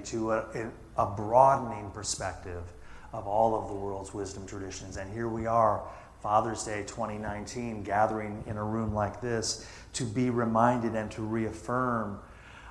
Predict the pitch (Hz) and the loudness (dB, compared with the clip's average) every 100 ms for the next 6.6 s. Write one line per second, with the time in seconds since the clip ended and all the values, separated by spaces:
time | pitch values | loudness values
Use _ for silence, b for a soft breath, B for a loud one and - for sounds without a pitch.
0 | B 131 127 123 139 135 135 131 - 135 | B 8 10 8 2 2 2 0 -4 -2
1 | 120 113 104 120 - 127 131 135 - - | 0 2 4 4 2 -2 -2 -6 -10 -18
2 | - - - - - 110 101 104 104 113 | -20 -20 -20 -20 -8 -4 2 4 2 -2
3 | 107 - - 107 104 104 101 95 - - | -6 -8 -10 -8 -8 -6 -6 -6 -8 -16
4 | - - - - - 107 107 104 98 98 | -20 -20 -18 -18 -12 -4 -2 -2 -4 -6
5 | 95 90 90 - 110 - - - 90 85 | -10 -12 -10 -8 -2 0 0 -2 -6 -6
6 | 87 85 - - - B | -8 0 0 0 -4 B